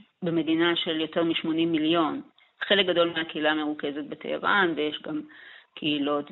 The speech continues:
בשיראז, באספהאן. לכל האיראנים קשה לחיות, <laughs> כי המצב הכלכלי בעייתי, כי לפחות בטהרן יש זיהום אוויר, כי תנא-, כי נורא יקר. אה, אז אני חושבת שבדברים האלה הקושי של היהודים הוא לא אחר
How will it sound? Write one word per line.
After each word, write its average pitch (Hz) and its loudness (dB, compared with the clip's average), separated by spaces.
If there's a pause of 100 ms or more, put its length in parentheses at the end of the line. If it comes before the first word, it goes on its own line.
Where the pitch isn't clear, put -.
בשיראז, 180 2
באספהאן. 180 -2 (460)
לכל 190 6
האיראנים 180 4
קשה - 0
לחיות, 156 -4 (180)
<laughs> - -12
כי 262 6
המצב 170 2
הכלכלי 202 4
בעייתי, 180 4
כי 160 -2
לפחות 160 -4
בטהרן 160 2
יש 156 2
זיהום 220 4
אוויר, 180 4
כי 175 -4
תנא-, 156 -2
כי 156 0
נורא 156 4
יקר. 170 4 (720)
אה, 165 2
אז 175 -4
אני 202 -2
חושבת 269 0
שבדברים 208 2
האלה 214 4
הקושי 202 0
של 185 -2
היהודים 180 2
הוא 185 0
לא 185 4
אחר 170 4